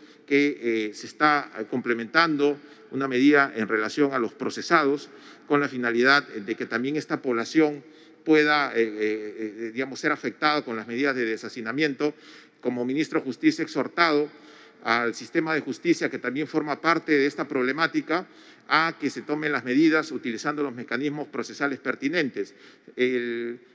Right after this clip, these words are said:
gracias a la señora fiscal de la Nación y al señor presidente del Poder Judicial que han hecho las exhortaciones, pero estas exhortaciones no han calado, eh, de manera general en los jueces y fiscales, quienes no están reaccionando,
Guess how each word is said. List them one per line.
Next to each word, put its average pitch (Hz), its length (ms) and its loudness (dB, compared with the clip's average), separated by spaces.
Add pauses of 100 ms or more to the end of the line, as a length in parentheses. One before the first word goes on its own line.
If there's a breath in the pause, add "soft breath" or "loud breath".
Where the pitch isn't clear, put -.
(100)
gracias 160 380 0
a 143 80 0
la 120 200 -2
señora 135 300 -4
fiscal 151 300 -2
de 151 80 2
la 147 100 -2
Nación 156 380 0
y 139 80 -2
al 113 80 -2
señor 131 240 -4
presidente 139 440 -2
del 135 80 -2
Poder 147 180 -2
Judicial 151 460 2
que 131 80 -10
han 131 80 -6
hecho 151 180 -2
las 139 160 0
exhortaciones, 123 880 0 (460 soft breath)
pero 123 140 2
estas 160 220 0
exhortaciones 160 880 -2 (440 soft breath)
no 156 180 0
han 165 320 -2
calado, 156 500 2
eh, 117 400 -6
de 123 80 -6
manera 151 260 0
general 156 400 0
en 165 80 0
los 135 140 -4
jueces 156 320 -2
y 131 40 -14
fiscales, 156 600 0 (360 soft breath)
quienes 139 360 2
no 160 420 0
están 151 300 -4
reaccionando, 151 840 0